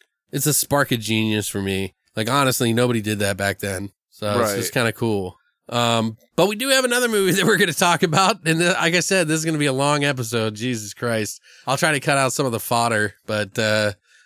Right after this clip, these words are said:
Speaker 1: uh, we won't go over every scene of the next movie. We'll just kinda break it down. Plus, you always have timestamps down below, so what am I complaining about? You can figure it out, right?
Speaker 2: Yeah.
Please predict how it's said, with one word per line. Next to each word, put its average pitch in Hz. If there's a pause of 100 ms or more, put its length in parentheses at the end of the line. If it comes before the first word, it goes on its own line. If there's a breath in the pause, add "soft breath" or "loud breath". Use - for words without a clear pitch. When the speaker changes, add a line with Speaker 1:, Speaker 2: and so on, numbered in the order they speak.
Speaker 1:
uh, 117
we 147
won't 139
go 123
over 117
every 117
scene 113
of 104
the 104
next 110
movie. 101
We'll 101
just 101
kinda 104
break 101
it 92
down. 104
Plus, 208
you 226
always 226
have 202
timestamps 139
down 127
below, 117
so 131
what 170
am 196
I 170
complaining 104
about? 95 (240 soft breath)
You 139
can 165
figure 147
it 110
out, 98
right? 113
Speaker 2:
Yeah. 98